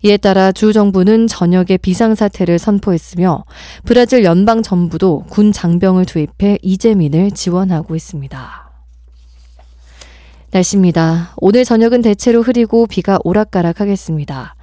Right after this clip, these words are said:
내일도 전국에 가끔 비가 내릴 전망입니다. 제주도는 오 밀리미터 안팎, 그 밖의 지역에는 오에서 이십 밀리미터의 비가 예상됩니다.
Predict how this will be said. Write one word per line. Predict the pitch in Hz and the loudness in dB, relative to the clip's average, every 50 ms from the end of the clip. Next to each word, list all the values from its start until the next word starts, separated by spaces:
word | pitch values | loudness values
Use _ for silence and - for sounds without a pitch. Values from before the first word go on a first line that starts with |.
| - - - - - - - | -20 -20 -20 -20 -20 -20 -2
내일도 | - 190 202 233 262 - 285 | 2 4 4 4 4 2 0
전국에 | 269 - 247 220 226 233 240 233 - 240 233 | 0 0 0 0 0 0 0 0 0 0 2
가끔 | - 202 185 - - 202 208 196 | 0 0 -2 -2 0 0 0 0
비가 | - 220 226 247 | 0 0 0 2
내릴 | 240 240 226 220 226 | 2 2 2 2 2
전망입니다. | - - 175 165 170 175 175 170 156 156 156 151 160 156 151 151 - - - | 0 0 0 0 2 2 2 0 0 -2 -2 -2 -4 -4 -4 -6 -10 -16 -10
제주도는 | - - 214 - 185 170 170 175 214 247 262 - - | -4 -4 -2 -2 0 0 2 2 2 2 0 0 0
오 | - 202 | 0 2
밀리미터 | 214 240 247 240 240 233 226 226 - - 180 | 2 2 2 2 2 2 0 0 0 0 0
안팎, | 165 165 175 - - 175 139 - - - | 0 0 -2 -4 -6 -8 -8 -8 -12 -12
그 | - - | -10 -6
밖의 | - 175 175 - 185 175 | -4 -4 -4 -4 -4 -4
지역에는 | - - 165 156 165 156 156 180 202 190 - - - - - - | -2 -2 -4 -2 -2 -2 0 0 0 0 -2 -6 -14 -14 -4 0
오에서 | 175 175 185 190 185 - 214 208 | 2 2 2 2 2 0 0 -2
이십 | - - 190 190 247 247 | 0 -2 -2 -2 0 0
밀리미터의 | 240 233 220 220 214 208 196 196 - 175 185 214 220 | 0 2 2 2 2 0 0 0 -2 -2 -2 -2 -2
비가 | - - 190 175 208 208 220 214 - | -4 -6 -4 -2 -2 -2 -2 -4 -4
예상됩니다. | - 156 - 165 160 156 143 143 143 139 147 131 113 - - | -6 -4 -4 -4 -4 -6 -6 -10 -12 -12 -14 -16 -16 -18 -20